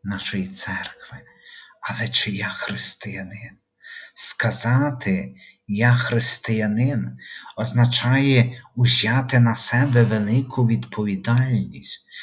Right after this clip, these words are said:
Тут справа не в словах. І вже тим більше не в тому, щоб хвалитися своїм християнством, засуджуючи тих, хто не є християнином або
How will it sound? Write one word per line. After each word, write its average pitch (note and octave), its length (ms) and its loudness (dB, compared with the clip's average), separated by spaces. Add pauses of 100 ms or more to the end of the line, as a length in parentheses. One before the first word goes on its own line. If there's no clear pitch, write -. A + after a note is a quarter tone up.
(160)
Тут C3 200 -6
справа B2 520 2
не A2+ 140 4
в F#2+ 100 -2
словах. G2+ 880 -4 (460)
І C#3 100 2
вже B2+ 220 4
тим C3+ 260 0
більше D3 420 2
не C3 140 2
в B2 180 0
тому, C#3 640 0 (220)
щоб A#2+ 280 2
хвалитися B2 920 2
своїм A#2 420 2
християнством, A#2 1500 -2 (540)
засуджуючи A#2+ 1200 2
тих, - 540 -4 (680)
хто - 400 -2
не G#2+ 460 0 (120)
є G2+ 260 -2
християнином G2+ 1120 0 (360)
або F#2+ 500 0